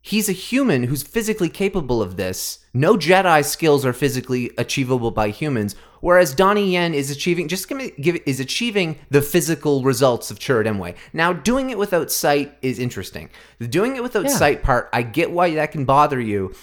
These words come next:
Speaker 1: but he is not necessarily a Jedi or trained in the ways of the Jedi or has the ability to
Speaker 2: No.
Speaker 1: connect, in,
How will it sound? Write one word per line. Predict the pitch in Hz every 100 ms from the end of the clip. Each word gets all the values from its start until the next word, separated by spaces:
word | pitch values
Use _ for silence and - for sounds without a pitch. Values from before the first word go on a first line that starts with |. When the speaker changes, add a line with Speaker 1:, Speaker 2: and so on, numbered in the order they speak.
| - -
Speaker 1:
but | 127 -
he | - 175 170
is | 147 135
not | 156 180 214
necessarily | 160 165 - 147 - 143 147 131 131 -
a | 113
Jedi | 107 127 127 113 113 101
or | 107
trained | 104 - 135 139 123
in | 120
the | 110
ways | 113 123 113
of | 110
the | 107
Jedi | 101 117 107 104 95
or | 110
has | 143 139
the | 147
ability | 131 143 151 143
to | 139 339
Speaker 2:
No. | -
Speaker 1:
connect, | 147 143 -
in, | 139